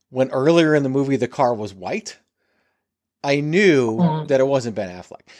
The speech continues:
Speaker 1: And I knew that it was, I thought it was gonna be Michael
Speaker 2: Right,
Speaker 1: Keaton.
Speaker 2: right.
Speaker 1: I thought it was gonna be Michael Keaton, to be honest with you, that got out of the car.
Speaker 2: 'Cause, yeah, that would've, that would've made sense.
Speaker 1: That would've come full circle. And then as long as it took them to show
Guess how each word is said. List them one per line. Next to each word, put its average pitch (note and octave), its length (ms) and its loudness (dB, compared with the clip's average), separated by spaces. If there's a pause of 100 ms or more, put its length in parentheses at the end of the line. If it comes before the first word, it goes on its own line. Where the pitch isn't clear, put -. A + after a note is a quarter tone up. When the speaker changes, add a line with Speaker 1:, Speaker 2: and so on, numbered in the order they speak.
(160)
Speaker 1:
And D3+ 140 0
I D#3 100 0
knew G3+ 220 -4
that C#3+ 200 0
it B2+ 100 -6
was, B2+ 200 -12
I F3+ 140 -2
thought C#4 220 -2
it - 20 -4
was D3+ 120 -6
gonna D#3 120 -8
be C#3 80 -6
Michael G3+ 160 2
Speaker 2:
Right, D#3+ 80 6
Speaker 1:
Keaton. C#3 100 6
Speaker 2:
right. A2 160 2 (280)
Speaker 1:
I D#3+ 100 -6
thought G#3+ 100 -2
it - 20 2
was E3 100 -2
gonna D3+ 100 -8
be C3+ 60 -8
Michael A#2 220 -10
Keaton, B2 320 -20 (260)
to C#3 60 -18
be C#3 80 -8
honest C#3 180 -12
with D3 120 -18
you, E3+ 100 -20 (440)
that C3+ 100 -12
got D3 160 -4
out C#3+ 60 -6
of C#3 60 -8
the C#3 60 -10
car. C#3+ 200 -20
Speaker 2:
'Cause, F#3 200 4
yeah, D#3 200 6
that D3+ 120 4
would've, D3 380 0
that D#3 100 0
would've D3 160 0
made C3 160 -8
sense. G#2+ 180 -20
Speaker 1:
That B2+ 160 0
would've B2 280 -6
come B2 220 -10
full B2 180 -10
circle. B2+ 400 -8 (280)
And F3 140 2
then A3+ 120 6
as F3+ 120 6
long D3 360 0
as D#3+ 100 -2
it F3+ 140 -4
took E3 200 -4
them D#3 300 0
to C3+ 160 2
show B2 520 0